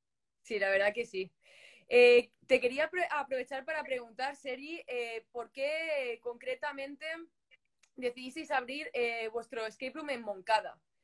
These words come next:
Y también preguntarte si creéis que no estar en Barcelona puede afectaros.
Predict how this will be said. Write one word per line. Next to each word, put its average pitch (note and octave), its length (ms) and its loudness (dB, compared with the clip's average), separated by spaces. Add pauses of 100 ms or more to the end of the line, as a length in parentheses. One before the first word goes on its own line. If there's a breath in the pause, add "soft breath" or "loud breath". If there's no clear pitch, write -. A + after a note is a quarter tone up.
(140)
Y A3 200 -10
también A#3 280 0
preguntarte C4+ 760 0
si C4+ 220 -10
creéis A#3+ 460 -4 (100)
que A#3 200 0
no A#3+ 80 -6
estar C4 220 -4
en C4 120 -2
Barcelona C4 500 -2
puede B3 200 2
afectaros. - 680 -6